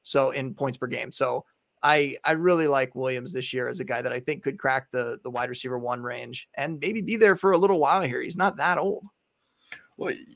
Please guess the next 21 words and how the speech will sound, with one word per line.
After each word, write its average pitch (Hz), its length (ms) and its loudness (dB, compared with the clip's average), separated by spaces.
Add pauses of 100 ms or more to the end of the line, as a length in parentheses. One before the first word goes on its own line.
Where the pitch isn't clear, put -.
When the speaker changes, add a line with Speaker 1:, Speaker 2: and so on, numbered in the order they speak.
Speaker 2:
I 165 80 4
think 196 120 6
there's 180 160 10
some 139 120 8
other 156 200 12
things 127 320 6
that, 127 160 8
again, 135 400 10
like 117 160 2
when 139 100 2
we 151 60 6
talked 165 280 8
about 139 140 4
earlier 139 260 8
with 123 160 4
the, 117 140 6
the 120 140 0
game 123 340 4
theory 117 280 8
aspect 107 500 8
of, 113 200 6